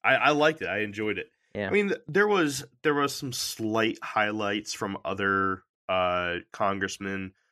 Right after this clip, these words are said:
Speaker 1: Nothing really that we, we really need to dive into, other than the stuff that needed to be pushed to the later hearing.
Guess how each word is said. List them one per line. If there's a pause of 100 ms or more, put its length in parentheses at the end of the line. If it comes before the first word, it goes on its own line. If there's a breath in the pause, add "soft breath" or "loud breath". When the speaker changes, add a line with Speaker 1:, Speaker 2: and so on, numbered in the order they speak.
(240)
Speaker 1:
Nothing
really
that
we, (220)
we (100)
really
need
to
dive
into, (100)
other
than (440)
the
stuff
that
needed
to
be
pushed (180)
to (160)
the (760)
later (880)
hearing.